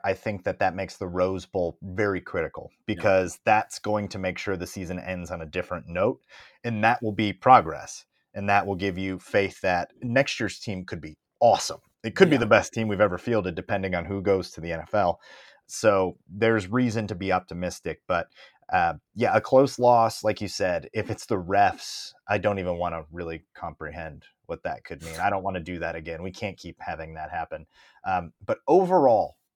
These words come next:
Speaker 1: a win for the program. You kind of mentioned it. It means everything. It turns recruiting around.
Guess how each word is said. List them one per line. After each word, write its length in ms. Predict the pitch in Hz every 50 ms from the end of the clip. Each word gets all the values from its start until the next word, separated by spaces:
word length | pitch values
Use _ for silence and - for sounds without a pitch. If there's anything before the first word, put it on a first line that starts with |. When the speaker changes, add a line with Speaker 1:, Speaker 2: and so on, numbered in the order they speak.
| _ _ _
Speaker 1:
a 80 | - 113
win 260 | 110 117 127 131 139
for 120 | 123 -
the 80 | 127 127
program. 540 | - - 127 117 113 104 92 95 90 90 90
You 100 | 92 92
kind 280 | - 110 110 117 117
of 120 | 107 92 95
mentioned 420 | 101 98 98 92 - 92 87 85
it. 140 | 85 82 -
It 140 | - - 85
means 420 | 90 101 107 107 107 107 104 98 - _ _ -
everything. 720 | 107 107 87 87 90 87 85 82 - 87 87 85 85 82 - _ - - - _ _ -
It 160 | - 87 -
turns 400 | - - 113 113 120 113 - -
recruiting 540 | 110 - - - - 120 117 107 110 107 98
around. 680 | 90 85 82 92 92 92 87 85 82 80 82 85